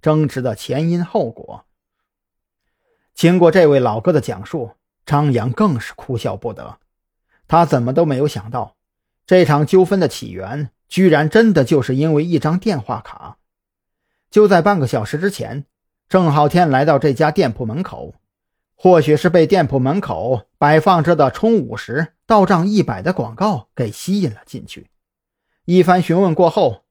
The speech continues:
郑浩天这才发现店铺门口的广告存在虚假成分。原来店家所说的充值五十到账一百，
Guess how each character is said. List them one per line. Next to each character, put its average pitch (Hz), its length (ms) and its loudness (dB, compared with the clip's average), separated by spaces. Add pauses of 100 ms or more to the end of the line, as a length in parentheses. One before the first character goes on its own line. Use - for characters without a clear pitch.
郑 147 220 0
浩 123 180 -4
天 147 180 -2
这 147 200 -2
才 - 160 -12
发 113 180 -10
现 - 300 -14 (640)
店 226 180 6
铺 175 160 2
门 156 220 2
口 139 120 -2
的 - 120 0
广 113 200 -6
告 143 420 -4 (100)
存 185 240 4
在 170 160 4
虚 226 260 -4
假 - 240 -10
成 98 220 -16
分。 143 200 -10 (880)
原 131 200 2
来 131 360 -6 (420)
店 175 260 4
家 175 180 4
所 139 220 0
说 185 160 0
的 143 100 2
充 208 280 0
值 185 140 0
五 123 220 -2
十 151 380 -8 (100)
到 202 200 2
账 156 240 -2
一 185 120 -2
百， 95 380 -14